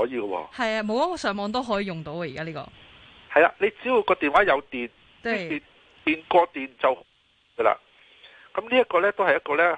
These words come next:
Speaker 1: 好令人好驚訝嘅一個呢，新嘅發展啦，會係。
Speaker 2: 係。
Speaker 1: 好啦，嗱，噉我所以簡單講講呢一個貨幣做三種比較啊，同現金比較，
Speaker 2: 嗯。
Speaker 1: 既然佢都叫數碼貨幣啦，或者同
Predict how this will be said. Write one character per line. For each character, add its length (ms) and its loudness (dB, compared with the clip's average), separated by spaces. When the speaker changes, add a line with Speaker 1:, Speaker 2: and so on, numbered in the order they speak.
Speaker 1:
好 80 -2
令 80 -2
人 140 -2
好 100 -6
驚 180 -4
訝 200 2
嘅 120 -2
一 20 -2
個 160 -2
呢， 180 2
新 100 -2
嘅 120 -8
發 140 -2
展 240 -10
啦， 80 -4
會 120 -2
係。 160 -8
Speaker 2:
係。 460 -8
Speaker 1:
好 100 4
啦， 340 4
嗱， 60 -10
噉 100 0
我 60 4
所 200 -2
以 180 -12
簡 180 0
單 140 2
講 160 0
講 160 0
呢 80 -20
一 140 2
個 120 -2
貨 220 0
幣 200 -2
做 160 -6
三 260 4
種 140 -6
比 140 -4
較 220 0
啊， 140 4
同 180 -10
現 180 -10
金 160 4
比 120 0
較， 260 0
Speaker 2:
嗯。 120 -12
Speaker 1:
既 100 -6
然 120 -6
佢 40 0
都 100 2
叫 140 -2
數 140 -6
碼 140 2
貨 120 4
幣 120 -2
啦， 100 0
或 80 6
者 80 4
同 240 -10